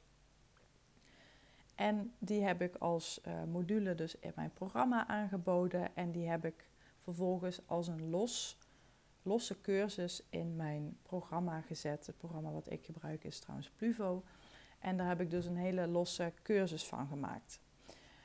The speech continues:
Vervolgens heb ik vier dagen lang heb ik een e-mail gestuurd.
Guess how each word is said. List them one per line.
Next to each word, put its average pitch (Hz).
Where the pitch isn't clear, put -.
Vervolgens 277
heb 214
ik 202
vier 240
dagen 185
lang 165
heb 214
ik 202
een 180
e-mail 180
gestuurd. -